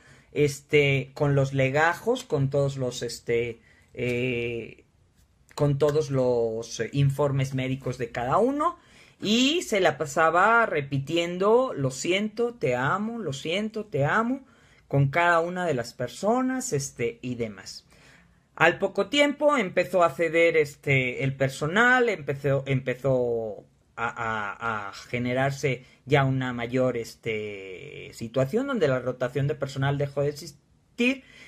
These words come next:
y poco a poco los pacientes empezaron a curarse. Eh, cuatro años después el hospital, este, este pabellón del hospital estaba totalmente,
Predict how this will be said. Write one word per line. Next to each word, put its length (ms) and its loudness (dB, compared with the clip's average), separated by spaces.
y 140 4
poco 300 4
a 100 2
poco 300 0
los 420 -2
pacientes 720 0
empezaron 560 0
a 120 -4
curarse. 560 -10
Eh, 520 2
cuatro 400 6
años 400 -2
después 500 0
el 80 -4
hospital, 720 0
este, 480 -4
este 200 -2
pabellón 580 0
del 120 0
hospital 460 2
estaba 520 0
totalmente, 1040 4